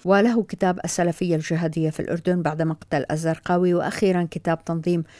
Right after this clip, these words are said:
حراس الدين، صعود القاعدة وأفولها في المشرق العربي، أيضًا بالاشتراك مع الدكتور أبو رمان. شكرًا جزيلًا لوجودك معنا في البرنامج،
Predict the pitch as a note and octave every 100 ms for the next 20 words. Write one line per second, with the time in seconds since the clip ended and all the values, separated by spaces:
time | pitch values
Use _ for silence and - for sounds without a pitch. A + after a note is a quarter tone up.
0 | - - F3 E3+ F#3+ - D#3+ E3+ E3 -
1 | D#3+ F3 E3+ E3 - E3 E3 E3+ D#3+ E3+
2 | - - F3+ D#3+ E3 D#3+ - D#3 D3+ F3
3 | E3 - E3 - C3+ D#3 E3+ E3+ F3 F3+
4 | E3 D#3 D#3 D#3 - D3+ D3+ D#3 _ -
5 | - - - D#3+ E3 E3 - D3+ A#2+ E3
6 | C#3 - - - - A3+ G#3+ G3+ F#3+ G3
7 | F#3 F3 E3 F#3 F#3 G3 F3+ F3 F3 E3+
8 | E3+ F3 E3+